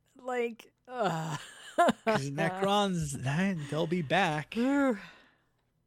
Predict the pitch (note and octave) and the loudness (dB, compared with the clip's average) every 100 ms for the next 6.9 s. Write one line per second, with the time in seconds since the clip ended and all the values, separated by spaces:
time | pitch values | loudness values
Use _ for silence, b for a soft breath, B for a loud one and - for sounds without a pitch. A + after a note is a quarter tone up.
0 | _ _ _ _ D#3+ - C4 C4+ D#3+ G3+ | _ _ _ _ -16 2 4 6 4 2
1 | F#3 G3 F3 E3+ - D3+ D3 C3+ B2 A2 | 2 2 2 2 2 4 4 4 2 2
2 | A2 - C3+ C#3+ C3 A#2 A2 G#2 G2+ - | -4 -2 0 0 -4 -6 -4 -6 -8 -8
3 | G#2+ G2+ G2 F#2 F2+ D#2+ - - _ - | -6 -6 -8 -8 -10 -14 -16 -20 _ -10
4 | A#2 G#2+ G#2+ G#2+ G#2+ A2 A#2 G#2+ G#2+ G2 | -6 -6 -4 -4 -4 -4 -4 -4 -6 -6
5 | G#2+ E2+ G#2+ G2 F2 D2+ A2 A2 A#2 A2 | -12 -14 -10 -8 -8 -10 -10 -6 -6 -6
6 | G#2+ A#2 A2+ A2 G#2+ G#2 G2+ G2 | -6 -6 -6 -6 -6 -4 -6 -6